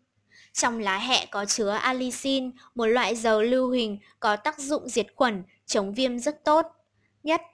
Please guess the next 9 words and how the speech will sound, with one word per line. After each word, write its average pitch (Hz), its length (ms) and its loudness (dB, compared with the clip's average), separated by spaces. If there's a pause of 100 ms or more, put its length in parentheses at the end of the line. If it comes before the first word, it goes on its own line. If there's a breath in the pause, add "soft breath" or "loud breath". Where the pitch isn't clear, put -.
(140)
là 240 220 2
khi 269 300 -2
bạn 247 240 0 (240)
gặp 277 220 -2
các 311 200 -6
vết 339 200 -2
thương 247 280 -4
ngoài 202 200 -4
da, 247 400 0